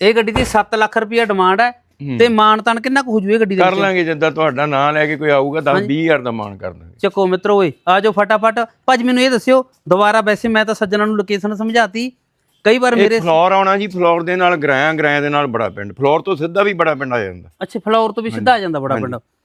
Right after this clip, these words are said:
Speaker 1: ਤੇ ਭਾਜੀ, ਆਪਣਾ ਨੰਬਰ ਕਿੰਨਾ ਚੱਲਦਾ?
Speaker 2: ਅਠਾਨਵੇਂ ਸੱਤ ਸੌ ਬਾਈ, ਸੋਲਾਂ ਛੇ ਤਰਤਾਲੀ।
Speaker 1: ਓਕੇ।
Speaker 2: ਸਤਾਨਵੇਂ ਅੱਠ ਸੌ ਅਠਾਰਾਂ, ਦੋ ਸੌ ਤਰਾਨਵੇਂ।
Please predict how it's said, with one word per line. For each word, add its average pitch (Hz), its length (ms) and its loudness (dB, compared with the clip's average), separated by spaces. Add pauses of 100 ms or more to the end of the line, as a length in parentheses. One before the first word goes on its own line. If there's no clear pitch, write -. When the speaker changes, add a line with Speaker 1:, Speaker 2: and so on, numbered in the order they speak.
(160)
Speaker 1:
ਤੇ 233 80 4
ਭਾਜੀ, 285 200 4
ਆਪਣਾ 285 200 2
ਨੰਬਰ 254 260 2
ਕਿੰਨਾ 185 200 -2
ਚੱਲਦਾ? 127 280 -4
Speaker 2:
ਅਠਾਨਵੇਂ 156 640 -2
ਸੱਤ 165 240 0
ਸੌ 180 100 -2
ਬਾਈ, 151 340 0
ਸੋਲਾਂ 156 360 -2
ਛੇ 135 180 -4
ਤਰਤਾਲੀ। 131 580 -4 (100)
Speaker 1:
ਓਕੇ। 156 440 -2
Speaker 2:
ਸਤਾਨਵੇਂ 175 580 -2
ਅੱਠ 147 140 -8
ਸੌ 170 120 -4
ਅਠਾਰਾਂ, 151 360 0
ਦੋ 151 220 -4
ਸੌ 143 160 -4
ਤਰਾਨਵੇਂ। 110 440 -4